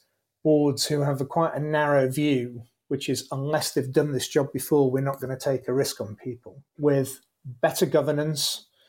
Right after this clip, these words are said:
uh, better support and challenge, better,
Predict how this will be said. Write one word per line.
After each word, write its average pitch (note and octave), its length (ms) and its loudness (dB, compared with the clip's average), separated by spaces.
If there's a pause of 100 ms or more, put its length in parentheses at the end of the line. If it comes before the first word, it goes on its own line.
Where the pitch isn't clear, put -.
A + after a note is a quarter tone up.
(440)
uh, C3 240 2
better C#3+ 400 -2
support D3 440 4
and C#3+ 80 -4
challenge, C#3+ 680 -2 (320)
better, C#3+ 800 2